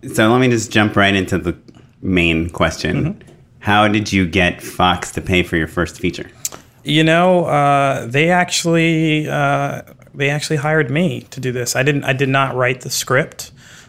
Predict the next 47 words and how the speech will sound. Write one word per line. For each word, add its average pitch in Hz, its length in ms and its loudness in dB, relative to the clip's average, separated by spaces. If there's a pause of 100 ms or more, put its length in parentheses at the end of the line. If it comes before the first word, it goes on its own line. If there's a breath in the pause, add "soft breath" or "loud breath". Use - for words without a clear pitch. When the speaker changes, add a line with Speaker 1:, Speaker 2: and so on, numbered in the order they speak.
(120)
Speaker 2:
My 143 140 0
buddy 156 240 2
Sev 147 240 2
Ohanian, 127 580 2
so 120 140 -8
shout - 340 -6
out 127 160 -6
to - 80 -14
Sev, 123 720 0 (420 loud breath)
really 127 220 2
successful, 127 840 -2
uh, 120 180 -6
indie 127 320 -2
producer 139 680 -2 (380 soft breath)
who, 123 420 2
uh, 113 200 0
I'm 127 140 0
just 127 160 -2
gonna 127 140 0
say 127 220 2
it, 117 100 -4
Sev, 120 340 -2
you 123 60 -6
know, 117 80 -2
he 123 160 -2
actually, 123 360 -4 (640 soft breath)
you 120 60 -4
know, 123 60 -2
he 123 60 0
went 131 120 0
to 127 60 -4
school 131 200 0
with 127 160 0
me, 131 160 0
film 127 240 -8
school, 127 340 0
and 120 120 -2
he 117 120 -8
went 117 140 -2
off 117 200 0
to 123 180 -8
produce 117 340 -8
films 110 220 -10
like - 100 -12
Fruitvale - 380 -10
Station 127 640 -4
and 131 200 -16